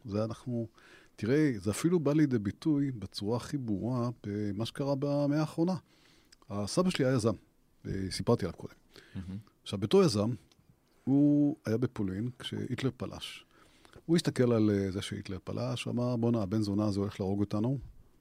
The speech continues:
Speaker 1: אני אשאר פה?" לקח את ה-, את אשתו, לקח את הילד שלו, אבא שלי, איזה מזל שלוקח אותו, נסע לרוסיה, ברח לרוסיה,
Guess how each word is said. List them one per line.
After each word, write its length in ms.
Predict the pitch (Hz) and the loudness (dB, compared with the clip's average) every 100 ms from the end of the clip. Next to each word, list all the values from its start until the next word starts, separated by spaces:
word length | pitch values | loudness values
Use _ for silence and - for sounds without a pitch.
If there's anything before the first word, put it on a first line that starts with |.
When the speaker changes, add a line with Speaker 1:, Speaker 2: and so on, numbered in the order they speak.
| _ - | _ -4
Speaker 1:
אני 320 | 123 135 117 | 2 4 2
אשאר 240 | - 120 170 | 0 -2 -2
פה?" 160 | 196 170 - _ _ _ - _ | -2 -4 -6 _ _ _ -20 _
לקח 200 | 101 147 - | -6 -6 -6
את 100 | 143 | -4
ה-, 180 | 131 131 | -4 -4
את 120 | 120 | -4
אשתו, 300 | 110 - 113 110 | -4 -2 -2 0
לקח 280 | 117 - | -4 -4
את 120 | 127 117 113 113 - - - - - - | -4 -2 4 8 8 6 -4 -14 -16 0
הילד 280 | 104 98 | 0 0
שלו, 260 | - 92 98 - | -2 -4 -6 -4
אבא 120 | 98 95 | -2 -2
שלי, 300 | - 92 117 _ _ | -4 -8 -10 _ _
איזה 160 | 92 92 | -10 -6
מזל 240 | 85 80 | -6 -8
שלוקח 300 | 92 95 87 | -10 -12 -14
אותו, 140 | - 131 - - - - - - _ _ _ _ _ _ _ - | -14 -16 -16 -20 -20 -20 -20 -20 _ _ _ _ _ _ _ -12
נסע 180 | - 139 | 0 2
לרוסיה, 360 | 175 185 - | 4 2 0
ברח 260 | 101 127 - | 0 0 2
לרוסיה, 300 | 190 180 | 2 2